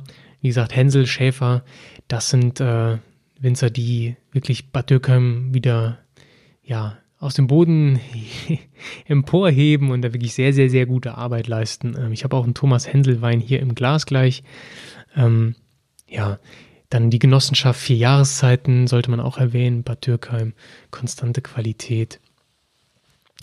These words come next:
Wenn wir jetzt schon bei den Winzern sind und den Orten, sage ich euch mal so, die Top, äh, Weinorte, die man in der Pfalz besuchen sollte, da ist natürlich Deidesheim nicht, äh, unerwähnt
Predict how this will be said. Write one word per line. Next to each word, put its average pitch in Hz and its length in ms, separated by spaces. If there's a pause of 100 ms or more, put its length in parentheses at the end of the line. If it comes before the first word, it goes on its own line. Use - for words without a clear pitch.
Wenn 185 140
wir 208 100
jetzt 143 140
schon 135 240
bei 123 120
den 120 180
Winzern 139 340
sind 139 260
und 123 160
den 123 160
Orten, 143 520 (1000)
sage 131 240
ich 135 100
euch 127 120
mal 127 180
so, 127 160
die 131 520 (720)
Top, 147 320 (240)
äh, 127 600 (840)
Weinorte, 139 960
die 127 160
man 135 240
in 120 100
der 123 140
Pfalz 120 360
besuchen 139 440
sollte, 135 340
da 123 100
ist 131 160
natürlich 135 360
Deidesheim 123 640
nicht, 131 400
äh, 131 240
unerwähnt 139 680